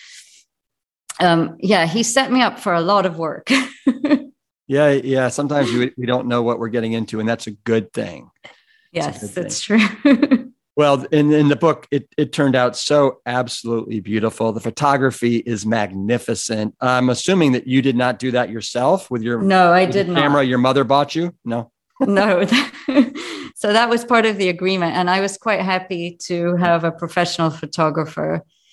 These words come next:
Speaker 2: Yeah.
Speaker 1: Dana Gallagher, who is amazing. Um,
Speaker 2: Yeah.
Speaker 1: because, uh, it took a,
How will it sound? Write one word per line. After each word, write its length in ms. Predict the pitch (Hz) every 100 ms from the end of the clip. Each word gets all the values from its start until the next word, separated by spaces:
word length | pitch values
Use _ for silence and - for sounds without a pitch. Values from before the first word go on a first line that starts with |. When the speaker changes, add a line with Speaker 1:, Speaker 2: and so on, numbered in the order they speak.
| -
Speaker 2:
Yeah. 120 | -
Speaker 1:
Dana 300 | 190 180 175
Gallagher, 640 | 160 160 156 156 156 160
who 240 | 160 170 165
is 140 | 160
amazing. 680 | 160 160 156 156 156 180 190 _ _ _ _ _ -
Um, 460 | 170 165 - - _ _ _ _ _
Speaker 2:
Yeah. 240 | 120 156 180
Speaker 1:
because, 560 | - 202 190 180 - -
uh, 380 | 170 170 165 160
it 180 | 180 185
took 260 | - 220 220
a, 260 | 185 180